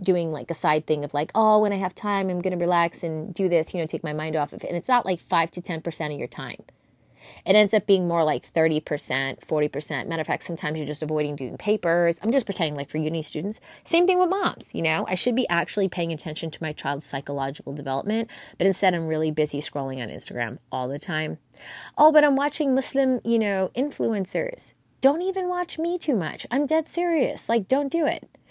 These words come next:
I'm telling you, at the end of the day, put some attention into what you're watching and then actually act upon it. If you're trying to do better in Quran, you get a cute, you know, post, cool, go do that.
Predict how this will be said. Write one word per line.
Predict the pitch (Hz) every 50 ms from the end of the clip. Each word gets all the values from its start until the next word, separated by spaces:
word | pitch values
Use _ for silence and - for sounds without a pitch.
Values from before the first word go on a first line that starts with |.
| - - - - - - - - _ -
I'm | 220 254 320 359 359
telling | 330 - 320 302 302 277 247 220
you, | 196 185 185 175 175 -
at | - 175
the | - - -
end | - 190 214
of | 247 220
the | 202 190
day, | 180 - - - - - - _ _ _ _ _ _ _ _ _ _ _ _ _ _ _ _ _ _ _ _ _ _ _ _ _ -
put | - - 277 339 - - -
some | - - - 302 311 330
attention | 330 330 - - - 262 269 254 - 277 247
into | 226 220 214 - 233
what | 208 190 170 -
you're | 190 202 202
watching | 185 160 143 147 143 - - 214 220
and | 220 240
then | 254 254 254 -
actually | 160 160 180 - - 247 269 277 - -
act | 311 381 - -
upon | 330 - - 175 151 139
it. | 131 -
If | - -
you're | 165
trying | - - 156 156
to | 151
do | 151 147
better | 139 139 131
in | 127 143
Quran, | - - - - 254 254 247 247 247
you | 214 170
get | 160 147
a | 156
cute, | - - - - 175 160 156 - - - - _ _ _
you | 160
know, | 156 131 -
post, | - - - 247 247 262 254 - - - -
cool, | - - 320 359 339 - - - _ _ _ _ - 175
go | 165 180 175 175
do | 170 156 143 - 123 - - -
that. | - -